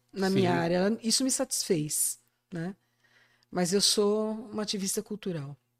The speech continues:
Speaker 2: Eu entendo você. É, bom, a pergunta é a seguinte, uma homena-, uma homenagem ao Albujanra, que é, e a pergunta é, na sua opinião, na sua opinião,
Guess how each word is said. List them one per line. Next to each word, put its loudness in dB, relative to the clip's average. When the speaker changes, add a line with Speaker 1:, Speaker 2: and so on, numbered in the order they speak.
Speaker 2:
Eu -2
entendo -2
você. -4
É, 6
bom, 4
a -4
pergunta 4
é 8
a 6
seguinte, -4
uma -2
homena-, 2
uma 2
homenagem 6
ao -2
Albujanra, 0
que -6
é, 0
e -4
a -2
pergunta -2
é, -6
na -2
sua 4
opinião, 0
na -4
sua 0
opinião, 0